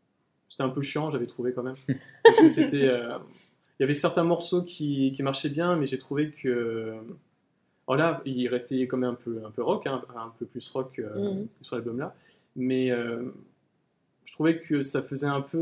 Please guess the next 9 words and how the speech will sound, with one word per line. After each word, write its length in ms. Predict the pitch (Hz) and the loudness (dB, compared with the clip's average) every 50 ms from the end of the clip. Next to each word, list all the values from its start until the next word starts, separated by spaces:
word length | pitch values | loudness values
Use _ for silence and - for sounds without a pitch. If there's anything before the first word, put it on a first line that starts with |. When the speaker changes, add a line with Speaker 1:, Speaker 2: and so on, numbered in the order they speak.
| 170 170 160 143 135 | 2 2 4 2 2
Speaker 1:
euh, 60 | 127 - | 2 0
on 120 | 135 127 | -2 -2
joue 140 | 123 127 151 | -2 -2 -4
sur 200 | 151 - 135 135 | -6 -4 -2 0
nos 120 | 135 131 123 | 2 2 2
bases, 360 | 135 135 139 147 147 143 135 | 2 2 2 2 0 0 -4
on 140 | 127 123 117 | -8 -10 -12
prend 220 | - - - 117 | -14 -10 -10 -10
pas, 540 | 113 - 127 127 127 123 123 120 120 123 | -4 -2 -2 0 0 0 0 -2 -4 -6